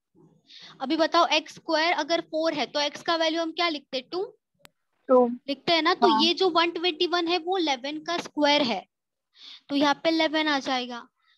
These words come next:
Speaker 1: हंड्रेड जो है वो टेन का square है, तो यहाँ पे टेन आ जाएगा।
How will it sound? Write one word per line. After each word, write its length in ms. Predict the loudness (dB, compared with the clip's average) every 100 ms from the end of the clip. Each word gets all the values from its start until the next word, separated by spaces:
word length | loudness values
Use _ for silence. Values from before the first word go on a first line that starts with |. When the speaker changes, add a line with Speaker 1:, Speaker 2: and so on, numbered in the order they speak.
| _
Speaker 1:
हंड्रेड 600 | -4 -2 -2 0 2 2
जो 140 | 0 -4
है 180 | -4 -8
वो 200 | -6 -8
टेन 360 | -2 0 0 0
का 160 | -2 -2
square 360 | 0 2 2
है, 160 | 0 -4
तो 160 | -6 -4
यहाँ 260 | -2 -4 -6
पे 100 | -6
टेन 280 | -2 -2 -2
आ 100 | -2
जाएगा। 460 | -2 -2 -4 -12